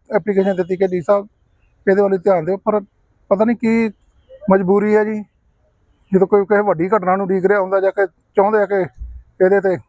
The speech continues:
ਕਬਜ਼ਾ ਹੋਵੇ। ਕੋਟਕਪੂਰਾ ਰੋਡ 'ਤੇ ਵੀ ਸੀ ਜੀ, ਉਹ ਵੀ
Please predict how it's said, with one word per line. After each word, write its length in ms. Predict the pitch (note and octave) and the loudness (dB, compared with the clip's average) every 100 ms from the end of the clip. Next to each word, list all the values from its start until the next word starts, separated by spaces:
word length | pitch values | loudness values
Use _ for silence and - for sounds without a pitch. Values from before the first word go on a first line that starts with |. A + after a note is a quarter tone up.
| _ | _
ਕਬਜ਼ਾ 300 | E3+ E3 F3+ | -2 0 0
ਹੋਵੇ। 220 | E3+ F#3 F#3 _ _ _ _ | -2 -10 -16 _ _ _ _
ਕੋਟਕਪੂਰਾ 440 | F#3+ G3+ A3 B3+ | 0 0 0 0
ਰੋਡ 180 | C4+ B3+ | 0 0
'ਤੇ 140 | B3 C4+ | -2 -2
ਵੀ 140 | C4+ | 0
ਸੀ 120 | A#3+ | 0
ਜੀ, 240 | A#3+ B3+ B3 _ _ _ _ _ _ _ _ _ | -2 -4 -8 _ _ _ _ _ _ _ _ _
ਉਹ 100 | F#3+ | 0
ਵੀ 280 | G#3+ B3 A3+ | 2 0 -2